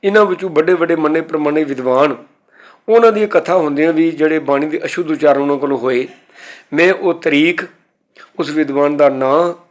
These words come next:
ਕਿਹੜੀ ਪੰਕਤੀ ਉਹਨਾਂ ਨੇ ਕਿਸ ਤਰ੍ਹਾਂ ਪੜ੍ਹੀ, ਕਿਹੜਾ ਸ਼ਬਦ ਕਿਸ ਤਰ੍ਹਾਂ ਪੜ੍ਹਿਆ, ਜਿਹੜਾ ਕਿ ਹੈ ਕਿਸ ਤਰ੍ਹਾਂ ਹੈ।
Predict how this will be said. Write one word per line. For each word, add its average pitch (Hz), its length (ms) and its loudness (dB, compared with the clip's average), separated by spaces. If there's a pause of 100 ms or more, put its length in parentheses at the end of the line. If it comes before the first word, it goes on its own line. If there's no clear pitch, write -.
(440)
ਕਿਹੜੀ 180 240 6
ਪੰਕਤੀ 160 380 -4
ਉਹਨਾਂ 160 220 2
ਨੇ 160 100 0
ਕਿਸ 147 180 -14
ਤਰ੍ਹਾਂ 160 200 0
ਪੜ੍ਹੀ, 160 240 -2
ਕਿਹੜਾ 160 240 0
ਸ਼ਬਦ 147 260 -6
ਕਿਸ 139 140 -8
ਤਰ੍ਹਾਂ 156 200 0
ਪੜ੍ਹਿਆ, 151 260 2
ਜਿਹੜਾ 147 180 0
ਕਿ 151 240 -4
ਹੈ 131 200 -4
ਕਿਸ 147 180 -6
ਤਰ੍ਹਾਂ 160 220 0
ਹੈ। 143 220 -6